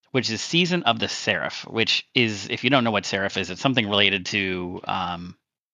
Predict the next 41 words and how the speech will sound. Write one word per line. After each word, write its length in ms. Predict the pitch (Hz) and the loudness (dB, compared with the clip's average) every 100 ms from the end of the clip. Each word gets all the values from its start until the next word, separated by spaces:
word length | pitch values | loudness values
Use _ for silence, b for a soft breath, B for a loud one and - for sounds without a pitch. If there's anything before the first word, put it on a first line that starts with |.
| _ | _
the 120 | - | -2
Warmind, 720 | 101 120 123 90 82 87 95 98 - | 4 6 6 4 0 -4 -6 -8 -6
to, 500 | 104 92 87 85 - | -4 -2 -4 -8 -4
uh, 340 | 95 87 87 - | -2 -2 -4 0
Rasputin, 640 | 113 147 - 92 78 90 131 _ _ B - _ _ - | 4 4 2 -4 -4 -10 -12 _ _ B -20 _ _ -2
which 180 | 110 - | 0 2
goes 180 | 113 | 4
all 140 | 110 104 | 4 4
the 60 | |
way 80 | 98 | 2
back 260 | 92 92 - | 2 0 0
to 80 | 92 | -2
Destiny 360 | 92 - 95 | -4 -2 -6
one. 440 | 87 85 85 87 - - | -4 -6 -6 -10 -14 -4
And 100 | 120 | -2
this 140 | 123 | -2
is 140 | 143 | -4
the 180 | 139 139 | 2 2
third 880 | 127 - 139 147 143 113 101 101 110 - | 2 -4 2 6 6 6 4 2 -4 -8
season 580 | - - 127 104 95 92 | -4 2 2 4 0 0
of, 320 | 87 98 92 | 0 0 0
I 140 | 90 98 | -2 -2
don't 100 | 90 | -4
know, 160 | 87 | -6
twelve 420 | 90 110 101 98 92 | -4 0 0 0 -4
or 120 | 92 | -8
sixteen 400 | - - 101 95 | -8 -6 -6 -6
seasons 380 | 104 95 92 85 | -6 -6 -8 -10
that 80 | 90 | -10
we've 160 | 92 | -4
had 360 | 92 90 87 101 B B - _ - B - _ _ _ - | -2 -2 -4 -8 B B -20 _ -20 B -20 _ _ _ -2
with 240 | 147 147 | 2 2
some 160 | - 139 | 2 2
type 240 | 135 113 | 2 2
of 400 | 110 104 95 - _ | 4 2 0 -12 _
Rasputin 520 | 110 107 - 101 92 | 0 0 0 -4 -2
theming. 420 | 92 147 98 80 - - _ _ _ | 0 2 0 -4 -12 -20 _ _ _
Now, 180 | 107 90 | -2 -2
I 60 | 95 | -2
mean, 160 | 101 | -2
in, 120 | 98 | -4